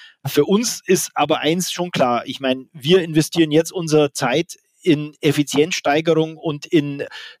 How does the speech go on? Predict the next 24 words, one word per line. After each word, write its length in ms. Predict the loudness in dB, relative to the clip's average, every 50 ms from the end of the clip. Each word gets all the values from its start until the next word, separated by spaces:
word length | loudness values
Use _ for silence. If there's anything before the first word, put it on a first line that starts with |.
| _ 2
der 100 | 2 4
Möglichkeit, 560 | 4 4 2 4 2 0 2 0 0 0 2
jetzt 240 | 2 2 2 2 -2
schon 220 | -2 -2 -4 -4
C 200 | -2 0 2 4
O 60 | 4 4
zwei 400 | 2 0 0 2 2 2 0 0
einzusparen. 920 | -2 -2 -2 -2 -6 -8 -8 -8 -6 -2 -2 0 0 0 -4 -6 -8 -12 -16 -20 -20 -20 -20 -20 _ _ _ _ _
Wie 200 | -6 0 2 2
viel 260 | 2 4 4 4 6
das 200 | 6 4 2 2
ist, 300 | 2 2 2 2 0 -6 -2
will 140 | 0 0 0
ich 120 | 0 0
gar 160 | 0 -2 0 0
nicht 160 | 0 0 2
berechnen, 580 | 2 2 4 2 0 2 0 0 0 -2 -4 -4
aber 260 | -2 2 2 4 4
wir 120 | 4 4
haben 140 | 2 2 -2
zum 120 | -6 -2 0
Beispiel 300 | 0 0 0 -2 -2 2
seit 220 | 2 2 0 0
zweitausendacht 1000 | 0 0 0 0 2 0 0 0 -2 -6 -10 -10 -8 -6 -4 -4 -4 -4 -6 -14